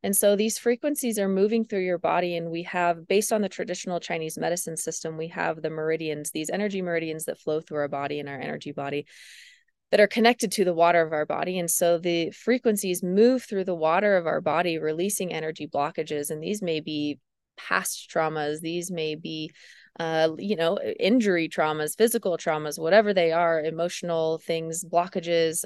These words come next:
um, tension, stress. The frequencies and the vibrations from the bowls help to move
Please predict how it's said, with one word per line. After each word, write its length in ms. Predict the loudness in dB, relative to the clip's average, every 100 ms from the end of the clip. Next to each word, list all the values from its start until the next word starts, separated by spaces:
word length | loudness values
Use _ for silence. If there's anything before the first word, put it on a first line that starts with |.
| -6
um, 380 | -6 -6 -8 -16 _ -20 _ -8
tension, 460 | 0 0 0 -4 -4
stress. 580 | -2 2 2 2 -4 -8 -20 -20 _
The 560 | -4 4 6 8 6 4 _
frequencies 600 | _ -2 0 0 0 -4
and 80 | -4
the 60 | 0
vibrations 500 | 2 2 -2 -4 -8
from 160 | -6
the 60 | -6
bowls 380 | 0 0 0 -2
help 300 | -2 -2 -2
to 360 | -6 -4 -4
move 800 | -6 -6 -2 2 4 4 0 -4